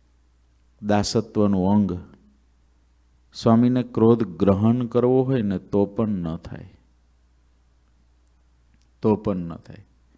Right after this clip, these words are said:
સ્વભાવ દાસત્વ ભાવવાળો હોય, માટે એવો સ્વભાવ મહારાજને ગમે છે. નિજ મન નિર્માની અને દાસત્વના અંગના કારણે ક્રોધરૂપી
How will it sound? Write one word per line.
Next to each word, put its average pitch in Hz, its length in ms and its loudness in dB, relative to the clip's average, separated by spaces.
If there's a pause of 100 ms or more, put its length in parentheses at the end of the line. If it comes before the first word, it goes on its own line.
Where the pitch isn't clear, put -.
(1300)
સ્વભાવ 120 400 2
દાસત્વ 98 560 -6
ભાવવાળો 87 540 -10
હોય, 92 240 -16 (1120)
માટે 104 400 0 (680)
એવો 120 200 4
સ્વભાવ 104 400 2
મહારાજને 98 600 -2
ગમે 90 460 -2
છે. 123 300 -12 (1800)
નિજ 113 600 4
મન 101 480 2 (380)
નિર્માની 113 720 4
અને 117 180 0
દાસત્વના 101 840 -2
અંગના 101 400 2
કારણે 92 680 -4 (480)
ક્રોધરૂપી 107 760 4